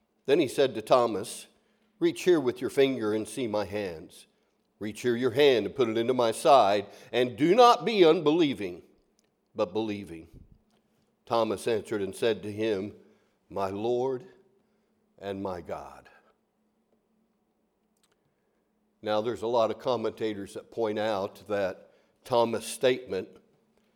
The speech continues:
is not just an exclamation of astonishment, as if he's ta-, totally off guard, and he says,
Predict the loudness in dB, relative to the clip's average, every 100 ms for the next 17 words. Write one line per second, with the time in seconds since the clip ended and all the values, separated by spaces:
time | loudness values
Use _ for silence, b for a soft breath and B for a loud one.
0 | _ _ -8 -8 -2 -2 -2 -4 -6 -6
1 | -8 -10 -10 -6 -8 -8 -20 -8 -4 -2
2 | -4 -4 -6 -6 -6 -8 -6 2 2 4
3 | 0 -4 -6 -6 -6 -18 _ _ _ _
4 | _ _ -6 -4 -4 -6 -8 -8 -4 -4
5 | -4 -2 0 0 2 0 0 0 4 6
6 | 4 2 -4 -8 -6 -8